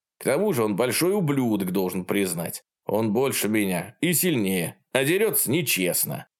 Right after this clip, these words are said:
Мне кажется, что ему нравится строить из себя опасного бывалого типа, но на самом деле он не такой уж крутой парень.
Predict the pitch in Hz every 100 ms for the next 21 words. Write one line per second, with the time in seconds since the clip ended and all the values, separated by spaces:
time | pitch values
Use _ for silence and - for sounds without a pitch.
0 | - 107 113 117 131 107 - - - 101
1 | 120 147 143 170 131 101 - 101 135 156
2 | 120 107 98 - 139 135 101 143 139 -
3 | 113 101 113 127 139 117 120 120 - 170
4 | 131 - - _ 120 151 170 190 185 139
5 | 98 101 131 170 185 196 233 233 - 233
6 | 226 220 - 90 80